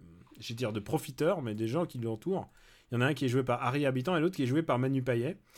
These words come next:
Manu Payet qui fait la meilleure impression de, de Séfarad, alors qu'il n'est pas du tout Séfarad. <laughs> Mais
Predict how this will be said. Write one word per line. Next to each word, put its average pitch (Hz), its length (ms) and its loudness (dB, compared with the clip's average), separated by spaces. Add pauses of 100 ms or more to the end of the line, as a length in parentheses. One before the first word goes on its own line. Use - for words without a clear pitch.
(240)
Manu 160 220 10
Payet 170 280 8
qui - 120 -8
fait - 160 2
la 135 80 4
meilleure 175 400 6
impression 151 440 -2
de, 131 320 2
de 127 160 2
Séfarad, 131 440 -2
alors 113 160 -2
qu'il - 80 -6
n'est 110 60 2
pas 147 100 8
du 131 120 0
tout - 120 0
Séfarad. 190 560 2 (420)
<laughs> 151 480 4
Mais 156 260 12